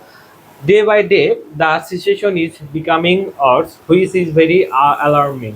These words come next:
হ্যাঁ? তারপর আমাদের টপিক নামটা দিতে হবে, Deforestation, uh, creates suffering, destroys space and affects education, health and economy।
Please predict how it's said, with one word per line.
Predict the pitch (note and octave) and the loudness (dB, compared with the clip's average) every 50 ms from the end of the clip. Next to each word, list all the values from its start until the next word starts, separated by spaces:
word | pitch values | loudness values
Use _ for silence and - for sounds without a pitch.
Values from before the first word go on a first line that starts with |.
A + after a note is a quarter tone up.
| G#2+ C3 | -14 -12
হ্যাঁ? | F#3+ B3 A3+ - - _ _ - | -10 -10 -10 -12 -14 _ _ -6
তারপর | D#3 D#3 D#3 E3+ | -6 -4 0 0
আমাদের | E3+ D#3+ E3 E3 E3 D#3 - | 2 2 2 2 0 0 2
টপিক | D#3 D3+ D3+ D3+ D3+ - | 0 0 0 -4 -6 -4
নামটা | D#3 D3+ - D#3 | -4 -2 -2 -2
দিতে | D3 C#3 - D3+ | -4 -4 -4 -2
হবে, | D3 C#3 - A#3+ - - - | -4 -2 -2 -4 -6 -4 -6
Deforestation, | D#3+ D3+ C#3 D3 D3 D3 - - D#3 D#3 - D#3 D#3+ | -8 -6 -2 -2 -2 -2 -2 -4 -4 -4 -2 -4 -6
uh, | D#3+ - - - - - - - - D3+ C#3 C#3 C#3 - - | -6 -6 -16 -20 -20 -20 -20 -6 -2 0 0 0 -2 -4 -4
creates | - F3+ F3+ F3 - - - | -2 0 0 0 -2 -4 -4
suffering, | E3+ E3 E3 F3 F3 E3+ E3+ E3+ E3+ - _ _ _ _ _ _ C#3 | -4 -2 0 0 0 2 0 0 -2 -6 _ _ _ _ _ _ -10
destroys | D#3 D#3 - - E3+ D#3 E3+ F3 F3 F3 - - - | -10 -10 -6 -6 -4 0 2 4 2 2 0 -4 -6
space | - F3+ E3+ F3 F3 - - D3+ D3 | -2 0 2 2 0 -2 -4 -4 -4
and | D3 D#3 D3+ - - D3 D3+ | -4 -4 -8 -10 -8 -6 -6
affects | D3+ D3+ - E3+ E3+ E3+ - - - _ - D3+ | -6 -2 0 0 0 0 -2 -12 -20 _ -8 -6
education, | D3 D3 C#3+ D3+ D#3 D#3 - E3+ D#3+ D#3+ E3+ - _ - | -4 -2 2 2 2 2 2 -4 -6 -6 -8 -10 _ -2
health | D3+ D3 D3+ D3 D3 - - - - C3 C#3 | 2 2 2 2 0 -8 -18 -8 -4 -2 -2
and | C#3 C#3 - - D3 | -2 -2 -4 -6 -8
economy। | D3+ D3+ C#3+ C3+ C3 B2+ B2+ B2+ C#3+ | -4 -4 -2 -2 -2 -2 -2 -2 -2